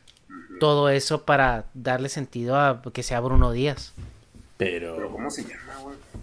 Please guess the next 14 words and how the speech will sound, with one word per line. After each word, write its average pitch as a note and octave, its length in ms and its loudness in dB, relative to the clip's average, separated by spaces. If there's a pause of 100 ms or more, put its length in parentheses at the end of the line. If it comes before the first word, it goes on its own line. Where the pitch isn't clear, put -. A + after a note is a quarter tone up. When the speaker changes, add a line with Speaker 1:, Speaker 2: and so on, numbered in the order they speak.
(280)
Speaker 1:
A F#2+ 40 -10
ver, F#2+ 120 -4
espérate, E2 420 -4
Speaker 2:
¿Quién? C3+ 160 4
Speaker 1:
Guasón. F#2+ 240 -6 (220)
Voy F2+ 120 -2
a G2 40 2
buscar F2 320 -6
Guasón. F#2 360 -6 (4000)
Speaker 2:
¿Quién, A#2+ 180 -4
el G#2+ 160 -6
Joker E3+ 320 0
o A#2+ 60 -6
qué? B2+ 180 -8